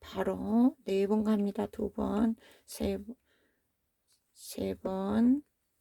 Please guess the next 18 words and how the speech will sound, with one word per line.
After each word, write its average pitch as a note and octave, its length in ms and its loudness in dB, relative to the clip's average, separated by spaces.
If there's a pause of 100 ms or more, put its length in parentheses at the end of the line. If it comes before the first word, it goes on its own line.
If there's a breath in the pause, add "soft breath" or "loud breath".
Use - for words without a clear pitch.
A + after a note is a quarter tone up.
(120)
네 F#3+ 340 0
번. G#3 340 -6 (200)
바로 G#3 380 -4
빼기 - 360 -2
다 - 180 -6 (120)
빼버렸죠. A3+ 720 0 (540)
그다음에 G3 260 -4
마무리하고 F#3+ 720 -2
사슬 - 380 -6
하나. A3 300 0 (1120)
또 A#3 120 2
네 A3 220 8
번 G#3+ 160 4
들어가요. A3 340 -4
하나, G#3 640 0 (180)
둘, G#3 800 0
셋, G3+ 720 -2 (1500)
셋. G3+ 960 -2